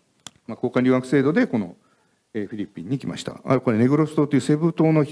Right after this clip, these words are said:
まあ、西側にある島なんですけど、ここに、まあ、約一年いて、まあ、こんな感じですごいビーチも綺麗で、で、特にこの、行ってた時に、あの、マルコス、まあ、今、ジュニアが大統領になってますけど、シニアの方が、ちょうど、あの、まあ、ピープルズパワーで、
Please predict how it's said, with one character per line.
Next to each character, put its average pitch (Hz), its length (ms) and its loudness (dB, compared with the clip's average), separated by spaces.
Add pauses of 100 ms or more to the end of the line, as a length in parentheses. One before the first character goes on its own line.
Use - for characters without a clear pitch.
(100)
ま 120 120 2
あ、 - 20 2
西 110 260 0
側 139 220 4
に 120 100 2
あ 107 80 2
る 80 200 -8 (400)
島 - 260 -14
な - 80 -20
ん - 100 -20
で - 80 -20
す - 60 -20
け - 120 -18
ど、 - 60 -20
こ 151 60 -20 (100)
こ 156 40 -8
に、 131 80 -4
ま 113 160 -4
あ、 - 80 -20
約 - 240 -18
一 - 200 -10
年 - 180 -12 (540)
い 104 80 -6
て、 80 340 -4 (640)
ま 113 280 -4
あ、 - 120 -20 (100)
こ 104 60 -4
ん - 20 -4
な 101 100 -2
感 110 140 0
じ 113 120 -2
で 120 100 2
す 135 80 -6
ご 139 80 2
い - 20 2
ビ 117 140 0
ー - 20 -2
チ - 100 -8
も 98 80 -2
綺 127 140 -2
麗 104 160 2
で、 85 320 -4
で、 143 100 -4
特 208 200 0
に 156 80 0
こ 170 120 0
の、 170 440 2
行 190 180 -10
っ - 20 -18
て - 180 -6
た 220 100 -12
時 139 320 -4
に、 98 220 0
あ 90 60 -6
の、 92 120 -6
マ 139 120 2
ル 202 80 -4
コ 180 140 -6
ス、 - 120 -10 (360)
ま 131 120 2
あ、 - 20 4
今、 151 200 4
ジ 110 120 0
ュ 151 40 4
ニ 139 140 4
ア 92 60 0
が 73 140 -10
大 82 180 -10
統 101 160 -4
領 80 60 -8
に 69 60 -16
な 73 60 -10
っ - 20 -18
て - 120 -18
ま 78 80 -18
す - 60 -20
け - 60 -14
ど、 - 60 -14
シ - 160 -4
ニ 254 140 4
ア 110 80 2
の 87 80 -6
方 85 180 -10
が、 67 220 -14 (520)
ち - 80 -4
ょ 165 100 2
う - 20 0
ど、 151 240 4
あ - 20 2
の、 110 580 -2
ま 117 140 -2
あ、 95 60 -2
ピ 127 100 -4
ー 117 60 -2
プ 117 80 -2
ル 104 60 -8
ズ 104 80 -12
パ 113 120 2
ワ 71 220 -6
ー - 20 -20
で、 - 240 -18